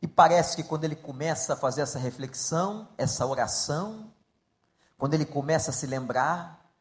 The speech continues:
vocês vão observando na oração do Salmo sessenta e três que ele vai mudando a sua palavra.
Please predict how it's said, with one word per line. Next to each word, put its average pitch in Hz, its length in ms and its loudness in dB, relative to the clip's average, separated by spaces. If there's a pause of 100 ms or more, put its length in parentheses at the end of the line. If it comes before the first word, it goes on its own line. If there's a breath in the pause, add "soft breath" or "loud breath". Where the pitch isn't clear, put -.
(340)
vocês 139 380 0
vão 139 160 0
observando 131 640 0
na 127 140 0
oração 131 500 0
do 117 80 -10
Salmo 131 320 -2
sessenta 127 400 -6
e 123 60 -10
três 139 400 -4 (240 soft breath)
que 135 160 -4
ele 135 160 0
vai 127 180 0
mudando 135 600 -2
a - 20 -2
sua 98 240 -6
palavra. - 560 -12